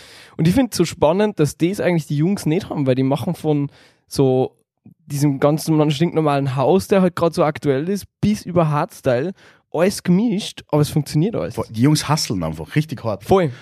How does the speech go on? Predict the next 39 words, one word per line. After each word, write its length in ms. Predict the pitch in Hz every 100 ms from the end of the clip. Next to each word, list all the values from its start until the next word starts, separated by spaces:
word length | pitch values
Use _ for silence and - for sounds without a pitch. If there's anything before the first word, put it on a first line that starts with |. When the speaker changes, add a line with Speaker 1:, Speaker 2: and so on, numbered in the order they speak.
| -
Speaker 1:
voll. 200 | 170 151
Speaker 2:
Und 180 | 123 127
da 40 |
gibt's 220 | 131 151
Speaker 1:
Total. 160 | 147 151
Speaker 2:
auch 40 |
zum 120 | 143
Beispiel 300 | 120 120 104
auch 100 | 87
Acts, 200 | 78 110 -
der 100 | 92
am 80 |
elf 220 | - 107 -
spielt, 220 | 165 156
zum 80 | 143
Beispiel 240 | 131 123
H 100 | 107
B 100 | 117
Z. 380 | 113 - - - _ _ _ _ -
Die 140 | 110 131
Speaker 1:
Mhm. 40 |
Speaker 2:
von, 400 | 151 123 120 123
äh, 40 | 117
weiß 1160 | 104 110 117 113 113 107 110 64 107 104 113 131
nicht, 360 | 104 92 101
äh, 240 | 78 101 107
Neue 240 | 107 113
Deutsche 320 | 113 110 104
Welle 300 | 104 127 135
Stuff 420 | 131 120 135 - -
bis, 360 | 120 135 - -
äh, 480 | 98 110 117 117 110 - - - -
keine 240 | 123 113
Ahnung 260 | 92 123 143
was. 280 | 147 165 - -
Aber 160 | 117
da 80 | 127
geht's, 400 | 123 135 151 - _
ab, 200 | - 117